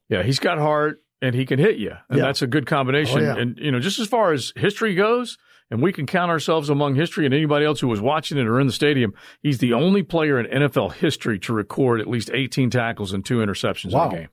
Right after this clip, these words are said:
Speaker 2: Okay, well, see,
Speaker 1: Yeah.
Speaker 2: you,
Speaker 1: Yeah.
Speaker 2: you're a statistics man.
Speaker 1: <laughs> Yeah.
Speaker 2: You got me on that one. I didn't know that.
Speaker 1: <laughs> And
Speaker 2: then I will say that's the best defensive
Speaker 1: <laughs>
Speaker 2: performance
Speaker 1: Yeah.
Speaker 2: I've ever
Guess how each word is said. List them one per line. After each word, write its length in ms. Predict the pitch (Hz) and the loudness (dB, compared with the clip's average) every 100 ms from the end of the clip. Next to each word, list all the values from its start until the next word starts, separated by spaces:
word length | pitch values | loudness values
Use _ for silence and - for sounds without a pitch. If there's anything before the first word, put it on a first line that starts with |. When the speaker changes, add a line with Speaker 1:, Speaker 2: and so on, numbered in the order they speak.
| _ 117 | _ -8
Speaker 2:
Okay, 300 | 135 143 131 | -4 -2 -2
well, 120 | 127 | -2
see, 160 | - 127 | 0 0
Speaker 1:
Yeah. 140 | 104 | 0
Speaker 2:
you, 400 | 120 123 175 - - _ _ | -2 0 0 0 -10 _ _
Speaker 1:
Yeah. 120 | 95 123 | -2 0
Speaker 2:
you're 140 | 185 | 2
a 20 | |
statistics 680 | - - - 226 - 151 - | 0 -4 -4 -2 -2 -6 -6
man. 140 | 131 127 | -4 -2
Speaker 1:
<laughs> 140 | 196 | 2
Yeah. 140 | 175 | 2
Speaker 2:
You 40 | 175 | 2
got 240 | 202 - | 0 2
me 80 | 170 | 0
on 160 | 156 156 | 2 2
that 240 | 180 - | 0 0
one. 140 | 131 | 0
I 100 | 131 175 | 2 2
didn't 180 | 185 175 | 2 2
know 160 | 226 | 4
that. 320 | 165 160 - - | 4 2 0 -4
Speaker 1:
<laughs> 40 | |
And 260 | - 135 - _ | -4 -4 -6 _
Speaker 2:
then 200 | 160 175 | 0 2
I 140 | 185 180 | 4 4
will 360 | 165 151 190 - | 4 2 0 -6
say 300 | - 196 180 | -2 2 4
that's 240 | 165 - | 2 0
the 120 | - | -2
best 360 | 135 202 233 - | 0 0 0 0
defensive 500 | 170 147 156 - - | -2 2 0 0 0
Speaker 1:
<laughs> 60 | 180 | 0
Speaker 2:
performance 500 | 175 202 190 190 - | 2 2 2 0 0
Speaker 1:
Yeah. 60 | 185 | 0
Speaker 2:
I've 120 | 185 | 0
ever 240 | 185 175 | 0 -2